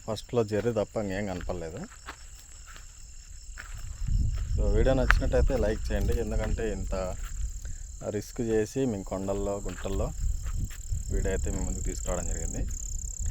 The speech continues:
సపోర్ట్ చేసినట్టయితే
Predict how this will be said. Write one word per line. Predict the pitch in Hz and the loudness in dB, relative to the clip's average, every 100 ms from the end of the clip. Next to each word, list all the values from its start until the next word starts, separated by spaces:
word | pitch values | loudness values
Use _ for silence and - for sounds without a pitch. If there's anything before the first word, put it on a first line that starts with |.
| - - - - - - - - - - - - - - - - - - - - | -2 -4 -4 -4 -2 -2 -4 -4 -4 -4 -4 -4 -4 -4 -4 -2 -2 -4 -6 -4
సపోర్ట్ | - 123 117 113 | 0 2 4 4
చేసినట్టయితే | 113 113 101 110 | 2 2 -2 -2